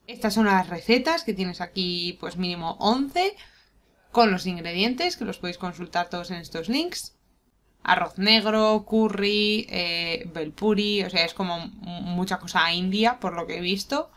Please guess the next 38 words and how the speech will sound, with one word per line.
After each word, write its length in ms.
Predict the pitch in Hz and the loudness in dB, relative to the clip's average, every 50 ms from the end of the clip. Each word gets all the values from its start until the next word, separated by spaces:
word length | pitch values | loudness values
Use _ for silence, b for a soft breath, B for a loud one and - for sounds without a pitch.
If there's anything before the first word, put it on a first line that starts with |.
| b b b b b _ _ | b b b b b _ _
Y 100 | - 277 | -14 -2
dependiendo 440 | 277 269 240 - 240 226 247 254 262 | -2 0 2 2 2 2 2 0 0
un 60 | 254 | -2
poco 160 | 254 254 269 | -2 -2 0
de 60 | 262 | 4
las 160 | 240 226 208 196 | 4 4 2 2
expansiones, 580 | 202 - - 202 196 190 214 220 220 233 233 | -4 0 0 2 2 2 2 2 2 0 0
puedes 220 | - 226 214 214 208 | 0 -2 -2 0 -2
cocinar 500 | - 208 - 202 185 190 190 190 - - | -6 -4 -2 0 4 4 4 4 2 -6
una 300 | - 208 202 196 185 180 | -4 0 2 2 2 2
cosa 380 | - 190 190 - 208 190 180 - | 0 -2 -2 2 2 2 2 2
u 160 | - 180 170 | -2 -6 -4
otra, 320 | 180 190 196 - - 262 247 | -4 -4 -4 -4 -4 -4 -4
es 80 | - | -2
decir, 320 | 185 180 - - 190 180 - | -4 -6 -2 -2 -2 -2 -2
con 460 | _ - 185 180 175 175 170 170 175 | _ -4 -4 -2 -2 -4 -4 -4 -6
la 80 | 175 | -6
expansión 500 | 175 - - 180 175 - - 185 185 190 | -8 -6 -6 -6 -6 -6 -8 -4 -4 -2
de 240 | 185 190 185 180 180 | -2 -2 -2 -2 -2
la, 180 | 180 180 175 - - - | -4 -4 -2 0 2 2
eh, 200 | - 190 190 190 | 2 2 0 -2
de 560 | - 165 180 175 175 170 165 160 160 165 160 - - B B B B B B B B - | -2 -2 -2 -4 -4 -4 -8 -8 -10 -10 -14 -16 -18 B B B B B B B B -18
City 300 | - - 202 196 208 208 | 0 2 4 4 4 4
Living, 400 | 208 220 220 240 247 254 262 262 - | 4 2 0 0 -2 -2 -4 -4 -6
ahora 180 | 175 170 170 170 | -4 -4 -4 -6
no 80 | 170 | -6
me 80 | 170 165 | -10 -6
sale, 300 | - 175 175 175 190 202 190 | -4 -2 -2 -2 -4 -6 -8
pero 200 | 180 170 165 160 | -10 -8 -8 -8
de 220 | 160 165 160 160 | -6 -4 -4 -4
Urbanitas, 680 | 160 160 156 165 165 170 180 180 - 233 269 269 - B B B B B B B B B | -6 -6 -4 -4 -2 -2 -2 -2 -2 -2 -2 -2 -6 B B B B B B B B B
eh, 280 | - 202 196 190 190 180 | -2 0 0 2 0 0
puedes 200 | - 190 190 185 | 0 0 0 0
cocinar 420 | 190 202 196 196 190 185 180 180 | 0 -2 -2 0 0 0 0 -2
también 600 | 180 185 180 180 180 180 180 180 180 180 180 175 - | -2 -2 -4 -2 0 0 0 0 -2 -2 -4 -6 -8
tres 300 | - - 180 190 185 190 | -8 -4 -2 -2 -2 0
recetas 720 | 185 190 180 185 185 - 180 175 170 170 175 170 165 - - | -2 -4 -2 -2 0 2 4 4 4 2 0 -4 -6 -10 -4
extra. 500 | - 214 208 - - - 285 302 339 359 | -4 -4 -4 -4 -6 -4 -4 -4 -4 -6